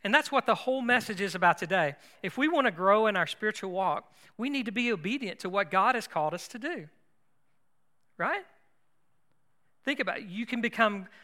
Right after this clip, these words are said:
so much more than what you are today if we just put into practice what the Word of God says.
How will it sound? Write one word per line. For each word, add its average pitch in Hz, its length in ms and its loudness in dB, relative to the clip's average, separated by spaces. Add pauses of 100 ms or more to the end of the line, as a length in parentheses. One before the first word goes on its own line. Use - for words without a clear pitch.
(280)
so - 260 6
much 294 220 4
more 226 280 2
than 175 180 0
what 175 200 0
you 170 220 -2
are 151 120 8
today 147 480 0 (200)
if 190 160 -8
we 180 80 -2
just 190 200 -6
put 240 140 0
into 208 160 -2
practice 156 540 0
what 175 400 -4
the 160 80 -6
Word 151 220 -4
of 139 100 -8
God 131 260 -2
says. 123 360 -12